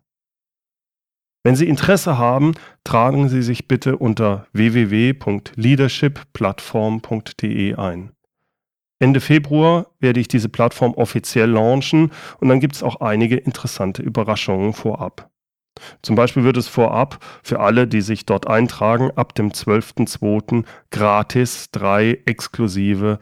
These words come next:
Videos zum Thema Führung und Leadership geben. Da besprechen wir zum Beispiel, worauf es als Führungskraft wirklich ankommt. Ich gebe zehn sofort umsetzbare Tipps, um selbstständige und eigenverantwortliche Mitarbeiter zu bekommen.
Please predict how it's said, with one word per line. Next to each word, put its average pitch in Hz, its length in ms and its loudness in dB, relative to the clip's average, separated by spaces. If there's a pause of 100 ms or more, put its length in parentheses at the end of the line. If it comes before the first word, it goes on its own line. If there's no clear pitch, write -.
(140)
Videos 101 600 0
zum 107 180 -2
Thema 92 300 -2
Führung 98 560 -4
und 104 200 -6
Leadership 95 480 -6
geben. 107 400 -8 (920)
Da 95 360 -4
besprechen 101 460 -4
wir 101 180 -2 (560)
zum - 140 -2
Beispiel, 101 380 0
worauf 104 440 2
es - 280 -4
als 104 200 -4
Führungskraft 104 680 -2
wirklich 104 300 -4
ankommt. 135 640 0 (600)
Ich - 100 -18
gebe 98 220 -2
zehn 113 300 4
sofort 110 420 -2
umsetzbare 107 680 2
Tipps, - 400 -4
um 104 160 -2
selbstständige 107 640 0
und 98 180 -2
eigenverantwortliche 104 920 -2
Mitarbeiter 127 540 0
zu - 140 -8
bekommen. 143 480 2